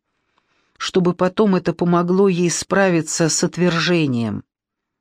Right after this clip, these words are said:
Марина сказала, что она сознательно идет на то, чтобы самооценка девочки оказалась немного завышенной,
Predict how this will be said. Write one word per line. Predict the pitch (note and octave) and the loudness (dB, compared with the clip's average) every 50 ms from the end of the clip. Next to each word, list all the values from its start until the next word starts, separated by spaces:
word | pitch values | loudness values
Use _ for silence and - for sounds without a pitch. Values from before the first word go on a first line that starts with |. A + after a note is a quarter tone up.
| _ _ _ _ _ _ _ _ _ _ _ _ _ _ _ _ _ _ _ _ _ _ _ _ _ _ _ _ _ - | _ _ _ _ _ _ _ _ _ _ _ _ _ _ _ _ _ _ _ _ _ _ _ _ _ _ _ _ _ -2
Марина | C#3+ D#3 F#3+ B3 C#4+ D4 C#4+ | 2 2 4 4 4 4 2
сказала, | C4 - - B3+ A#3 B3 C#4 C4 B3+ | 2 2 0 0 2 2 2 2 0
что | - - - G#3 | -2 -2 -2 0
она | G#3+ A3 A#3 A#3 | 0 2 0 0
сознательно | A3 - G#3+ G#3 G3+ G3+ G#3+ B3 C4 A#3 - - C#3 C#3 C#3 C3+ C3 | 0 0 0 0 2 2 2 2 2 2 0 -2 -2 0 0 0 0
идет | C#3 F3+ F#3+ F#3 - | 0 0 0 0 0
на | E3 D#3+ D#3 | 0 -2 0
то, | - G3+ G#3 | 0 0 -2
чтобы | - - - D3+ C#3+ C#3 | -2 -2 -4 -2 -2 -2
самооценка | - - E3+ E3 D3+ D#3 D3+ D3+ - G3+ G3+ F3+ - - D#3+ | -2 0 0 2 2 0 0 0 -2 -2 0 0 0 -2 -2
девочки | D3 D#3+ G3+ A3+ B3 G#3 D#3+ - - - C#3 | -2 0 -2 0 0 0 -2 -4 -4 -4 -4
оказалась | C3 - - D#3+ F3+ G#3 G#3 F#3+ F3+ - | -4 -2 -2 0 0 0 0 0 0 0
немного | F#3 F3 E3+ F3 F#3 F3 F3+ F3 | 0 0 2 2 0 0 0 0
завышенной, | E3+ G3+ A3 A3+ A#3+ G3 - - A2 G2+ F#2+ - | 0 0 0 2 0 0 0 -2 -4 -6 -8 -10